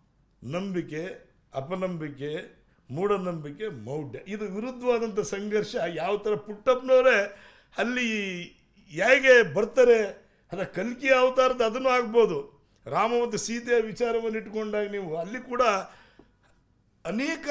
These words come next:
ವಿಚಾರಗಳನ್ನು ನಾವು ವೈಜ್ಞಾನಿಕ ಚಿಂತನೆಯಲ್ಲಿ ಬ್ರಾಹ್ಮಣ್ಯದ ವಿರುದ್ಧವಾದ, ಯಾಕಂದ್ರೆ ಬ್ರಾಹ್ಮಣ್ಯದ ಬಾರಿಕೋಲು ಯಾರನ್ನು ಬಿಡ್ಲಿಲ್ಲ ಅಂತ ಕನಕ ಕೂಡ ಅಲ್ಲಿ ಏನ್ ಮಾಡ್ತಾನೆ, ರಾಮದೇನ ಚರಿತೆಯನ್ನು ರಚನೆ ಮಾಡ್ತಾನೆ. ಇಲ್ಲಿ ಕೂಡ ಅವರು ಅದನ್ನೇ ಪ್ರಸ್ತಾಪ ಪಡ್ತಾರೆ.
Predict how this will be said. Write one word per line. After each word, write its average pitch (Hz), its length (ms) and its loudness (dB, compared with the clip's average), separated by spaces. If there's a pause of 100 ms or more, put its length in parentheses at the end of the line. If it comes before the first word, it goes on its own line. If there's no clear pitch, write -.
ವಿಚಾರಗಳನ್ನು 214 720 -2
ನಾವು 185 200 -8
ವೈಜ್ಞಾನಿಕ 226 540 -2
ಚಿಂತನೆಯಲ್ಲಿ 202 640 -8
ಬ್ರಾಹ್ಮಣ್ಯದ 233 720 -2
ವಿರುದ್ಧವಾದ, 214 480 0
ಯಾಕಂದ್ರೆ 208 280 -8
ಬ್ರಾಹ್ಮಣ್ಯದ 226 680 -4
ಬಾರಿಕೋಲು 214 800 0 (240)
ಯಾರನ್ನು 226 500 4
ಬಿಡ್ಲಿಲ್ಲ 240 380 2
ಅಂತ 240 100 -2
ಕನಕ 220 360 -2
ಕೂಡ 262 260 0
ಅಲ್ಲಿ 233 480 4
ಏನ್ 233 120 2
ಮಾಡ್ತಾನೆ, 220 640 -2
ರಾಮದೇನ 226 420 0
ಚರಿತೆಯನ್ನು 208 520 -2
ರಚನೆ 185 300 -10
ಮಾಡ್ತಾನೆ. 131 540 -14 (540)
ಇಲ್ಲಿ 247 300 -8
ಕೂಡ 254 140 2
ಅವರು 233 200 4
ಅದನ್ನೇ 262 400 2
ಪ್ರಸ್ತಾಪ 240 380 -2
ಪಡ್ತಾರೆ. 202 760 -6